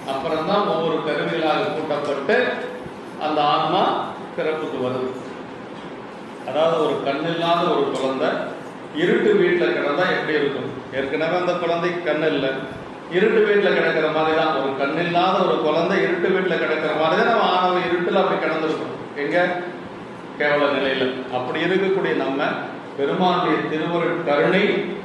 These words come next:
நமக்கு வந்து இந்த உடம்பை எல்லாம் கொடுத்து நமக்கு இந்த பித்த நிலைக்கு கொண்டு வரும், சகலத்துக்கு கொண்டு வரும்.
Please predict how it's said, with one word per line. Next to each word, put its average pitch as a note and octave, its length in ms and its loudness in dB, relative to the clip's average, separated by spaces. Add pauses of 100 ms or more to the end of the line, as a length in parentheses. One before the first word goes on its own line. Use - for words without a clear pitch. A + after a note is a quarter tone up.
(360)
நமக்கு D3+ 300 0
வந்து D#3 560 2 (240)
இந்த C3+ 120 -4
உடம்பை D3+ 360 2
எல்லாம் D3+ 400 0
கொடுத்து C3+ 240 -4
நமக்கு C#3+ 560 -2 (520)
இந்த C3 180 -4
பித்த C3 560 -4
நிலைக்கு C3+ 400 -2
கொண்டு B2+ 180 -4
வரும், A#2+ 240 -2 (280)
சகலத்துக்கு F3 540 -2 (540)
கொண்டு D#3 180 0
வரும். A#2+ 340 -2